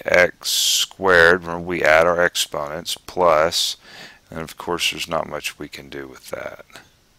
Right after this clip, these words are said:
Okay. All right, let's, uh, let's look at this one here. We got negative two x y times negative three x.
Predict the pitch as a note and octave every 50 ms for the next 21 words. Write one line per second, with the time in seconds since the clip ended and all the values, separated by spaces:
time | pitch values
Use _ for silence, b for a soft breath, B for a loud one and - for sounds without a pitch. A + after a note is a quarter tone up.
0 | _ _ _ _ _ _ _ _ _ _ _ _ _ b b b b b b b
1 | b b b b b b b b _ _ _ - - - - G#2+ A2 - b b
2 | b b b b b b b b b b b b b - _ _ _ _ _ _
3 | _ _ _ _ _ _ _ _ _ _ _ _ _ - _ _ _ - B B
4 | B B B B B B B - - F#2 E2+ D2 C2 - - _ - - F#2+ -
5 | - - - - F#2+ F2 E2 D#2+ D2+ D2+ D2 D#2+ E2+ - - - F#2 - - -
6 | - - E2+ D#2 - - - D#2 D2 - D#2+ D#2+ D2+ C#2+ C2+ D2+ D2+ E2+ D#2+ D#2
7 | D2 D#2+ E2+ F2 F2 E2 D2+ - - - - G#2 G2+ G2+ G2 - - - - F2+
8 | F2+ F2 E2+ E2+ E2 - - - D#2+ D#2+ D#2 D2 - - E2 E2 E2 D#2 D2+ D2
9 | - - - - - D#2+ D#2+ D#2 C#2 B1 - _ - - -